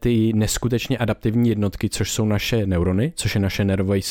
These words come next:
náš nervový systém, jak periferní, tak centrální. Centrální je ten mozek. No a on prostě, teď ta další jako mindblowing představa,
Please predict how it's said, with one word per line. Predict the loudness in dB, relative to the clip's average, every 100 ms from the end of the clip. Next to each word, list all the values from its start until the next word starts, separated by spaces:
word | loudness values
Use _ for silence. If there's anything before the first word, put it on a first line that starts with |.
| -2
náš | 0 0
nervový | 0 0 0
systém, | -2 -4 -2 0 2
jak | 0 -2
periferní, | -4 -2 0 0 0 0
tak | -2 -4
centrální. | -2 0 2 2 0
Centrální | 0 0 0 2 2 0 -4 -18 -14 -4
je | -2
ten | 0
mozek. | 0 0 -2 -4 -16 -20 -20 -20 -20 -8
No | -4 -2
a | -2 -4 _ -2
on | 0 2 0 -2 _ -20 -12
prostě, | -4 -2 -2 0 0 0 -2 _ _ _ _ -20 -4
teď | -4 -4 -4
ta | -2
další | 0 0 0 0
jako | 2 0
mindblowing | 2 2 2 0 0
představa, | -4 -4 -2 -2